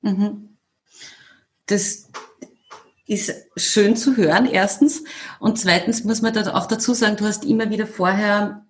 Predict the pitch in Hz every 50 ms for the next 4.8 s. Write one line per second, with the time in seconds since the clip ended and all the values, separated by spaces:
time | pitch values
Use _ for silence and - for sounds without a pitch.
0 | - - 190 190 190 185 185 185 185 185 185 175 - - - - _ - - -
1 | - 190 196 - - 208 196 - - - - 202 - - 208 226 269 269 254 -
2 | 202 190 180 214 185 190 202 202 202 214 180 202 214 208 - 240 220 220 - -
3 | - - - - - - 196 175 - 190 185 190 180 - - 190 208 226 220 -
4 | 202 196 196 - - 190 180 - - 202 190 190 190 185 190